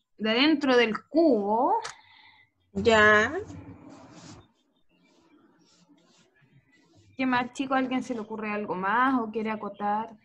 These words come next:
Speaker 1: algo más? Por acá me dicen, "Es como se separa la figu-, una, eh, una figura dos D, o sea, la cara". Me dicen que no saben cómo explicarlo. "Todo el espacio de una figura", me dicen.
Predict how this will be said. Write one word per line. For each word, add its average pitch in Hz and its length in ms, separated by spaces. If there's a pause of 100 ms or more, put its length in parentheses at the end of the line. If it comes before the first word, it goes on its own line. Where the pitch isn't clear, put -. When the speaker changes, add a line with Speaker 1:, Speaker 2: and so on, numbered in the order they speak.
(300)
Speaker 1:
algo 196 240
más? 220 380 (1500)
Por 220 100
acá 220 160
me 254 100
dicen, 262 220
"Es 262 100
como 277 200
se 262 140
separa 240 340
la 247 140
figu-, 220 300 (240)
una, 254 340
eh, 202 640 (1300)
una 254 220
figura 247 340
dos 220 220
D, 269 400
o 226 100
sea, 240 160
la 208 200
cara". 254 680 (260)
Me 220 220
dicen 226 240
que 226 100
no 196 120
saben 226 260
cómo 214 180
explicarlo. 240 680 (420)
"Todo 339 180
el 320 100
espacio 302 540
de 226 60
una 214 220
figura", 196 500
me 175 140
dicen. 165 520